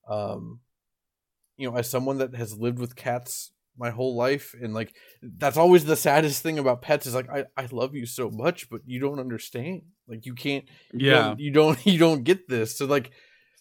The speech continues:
Speaker 1: but then that's also what's so sad about leaving Moss and the Pikmin behind is, like, "You, you, you guys,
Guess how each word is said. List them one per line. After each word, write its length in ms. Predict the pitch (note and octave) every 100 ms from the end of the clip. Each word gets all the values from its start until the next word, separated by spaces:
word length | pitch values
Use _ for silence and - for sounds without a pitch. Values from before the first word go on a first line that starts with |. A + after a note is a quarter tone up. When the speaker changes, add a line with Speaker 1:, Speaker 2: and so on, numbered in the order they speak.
| _ _ -
Speaker 1:
but 120 | D#3+
then 140 | F3+
that's 180 | F3+ E3
also 340 | D#3 E3 F#3 D#3+
what's 200 | C#3+ D3
so 140 | D3+
sad 280 | C#3 C#3+ C3+
about 440 | C3+ B2+ B2 B2 B2 -
leaving 480 | A#2 D3+ D3 D3 C#3
Moss 380 | C3 B2+ C3 C3
and 120 | A#2+
the 40 |
Pikmin 340 | A2+ C3+ B2+ A#2
behind 320 | A2+ D3+ D#3
is, 80 | B2
like, 140 | B2 - _ _ _ _ -
"You, 240 | E3 E3+
you, 280 | G3+ F#3+ F3+ F3 -
you 100 | F#3
guys, 420 | E3+ F3 E3 -